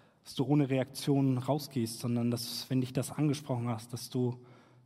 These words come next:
ja vielleicht auch das Gespräch suchst mit mir oder mit Andi, einem anderen hier aus der Jugendleitung oder mit der Person, die ich mitgebracht hast. Lass das nicht einfach so an dir vorübergehen, sondern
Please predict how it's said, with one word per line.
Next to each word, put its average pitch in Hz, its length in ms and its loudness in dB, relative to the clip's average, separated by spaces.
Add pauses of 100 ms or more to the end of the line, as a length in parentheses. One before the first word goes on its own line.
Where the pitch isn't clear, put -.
(120)
ja 147 100 0
vielleicht 131 320 -2
auch 135 80 -4
das 123 220 -4
Gespräch - 580 -4
suchst - 500 -6 (300)
mit 120 240 -10
mir 131 220 2
oder 117 160 -2
mit 113 180 -4
Andi, 127 320 2
einem 117 200 -2 (140)
anderen 131 320 4
hier 127 160 0
aus 120 220 -4
der 117 320 -2
Jugendleitung 123 640 0
oder 113 240 -4 (140)
mit 120 140 -12
der 120 60 0
Person, 120 380 -2
die 120 60 2
ich 113 100 -6
mitgebracht 127 560 -4
hast. - 200 -10 (880)
Lass 151 200 2
das - 160 0
nicht 135 140 4
einfach 131 200 0
so 127 520 0
an 120 120 -2
dir 123 120 2
vorübergehen, 123 520 0
sondern 120 460 0